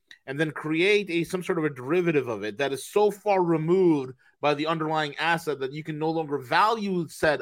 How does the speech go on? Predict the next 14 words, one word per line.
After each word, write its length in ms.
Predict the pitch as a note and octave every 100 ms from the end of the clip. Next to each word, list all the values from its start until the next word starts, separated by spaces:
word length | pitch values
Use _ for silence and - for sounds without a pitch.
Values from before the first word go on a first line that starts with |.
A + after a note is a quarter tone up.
| C#3+
underlying 720 | C3+ B2+ A#2+ A2+ A#2+ A#2 A2
asset, 480 | A#2 G#2+ - A#2+ B2 - _ -
and 120 | D#3+
then 160 | G3 F#3
trade 380 | G#3+ A3+ F#3+
this 320 | F#3+ F#3 F#3 - _ -
derivative 760 | D3+ B3 D4+ A#3+ F3 E3 D#3 _ _ - D#3
ten, 360 | - A3+ G#3 G3+
twenty, 300 | G3+ G#3+ G3
thirty, 380 | G3 G#3+ G3+ F3+
forty 500 | - A3 B3 B3 G#3
times 460 | - G#3+ G3+ F3 -
over 600 | A#3 B3 G3 E3+ D#3+ D3+ - _
its 180 | F3+